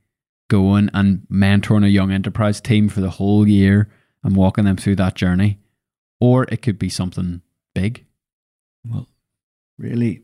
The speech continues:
Speaker 2: really interestingly, um, I got a call a couple of years back. It was on, with Yogi Berra, uh, it was somebody who w-, was having an end-of-life party, a sixteen-year-old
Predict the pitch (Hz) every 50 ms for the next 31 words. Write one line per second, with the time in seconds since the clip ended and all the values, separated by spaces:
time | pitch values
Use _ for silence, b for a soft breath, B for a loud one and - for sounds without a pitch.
0 | - - 104 107 107 107 104 98 92 90 - - 98 104 - - - 101 101 104
1 | - _ _ _ _ _ _ _ _ _ _ - - 87 87 87 87 87 82 82
2 | 85 - _ _ _ _ _ _ _ _ _ _ _ _ _ _ _ _ _ _
3 | _ _ _ _ _ _ _ _ _ - - 104 104 107 101 107 98 92 92 -
4 | - - - 95 92 92 92 92 92 90 - - 95 - 98 95 90 87 85 90
5 | 92 87 - - 98 98 98 - - - 107 87 82 78 90 90 87 87 82 -
6 | - 87 87 80 78 92 90 82 92 92 - 82 82 87 90 90 90 87 - -
7 | 87 85 82 78 64 82 - - - 90 90 90 85 85 82 78 82 82 82 85
8 | 85 85 82 - - 92 85 - _ - 87 87 - 82 85 85 90 87 87 85
9 | 82 85 85 85 85 85 78 - 82 80 90 - - - - - 95 98 101 101
10 | - _ _ _ - - - - - - - - - 87 87 87 92 95 95 101
11 | 104 104 101 98